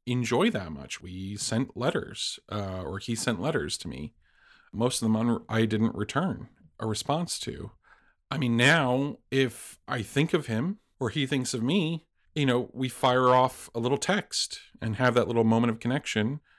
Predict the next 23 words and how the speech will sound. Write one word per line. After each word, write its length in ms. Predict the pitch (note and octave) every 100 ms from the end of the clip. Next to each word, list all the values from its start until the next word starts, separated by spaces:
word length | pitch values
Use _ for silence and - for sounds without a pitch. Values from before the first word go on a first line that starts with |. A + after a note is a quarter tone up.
| _
And 160 | B2+ B2+
then 140 | C3
if 120 | C3+
the 100 | C3+
time 320 | - - B2+ C#3+
is 180 | C3+
right, 360 | A2+ B2+ F#3 - _
you 100 | C#3
know, 240 | A#2+ C3 -
I 140 | A#2+
can 380 | A2+ C#3 C3 A2+ -
put 200 | D3 B2
his 200 | B2+ -
face, 600 | - D3 B2+ - - -
I, 140 | A#2 A2 -
I 80 | A#2
can 220 | A2+ A2
beam 640 | G#2 A#2+ A#2+ C3 C3+ C3 C3 - _ _ _ -
his 260 | B2 A2
grandchildren 800 | A2 C#3 A3+ - A2+ G#2 G#2+ D3+
into 400 | B2 A#2 A#2+ C3
his 420 | A#2+ C3 B2+ B2
kitchen 540 | - A3 A3+ F2 E2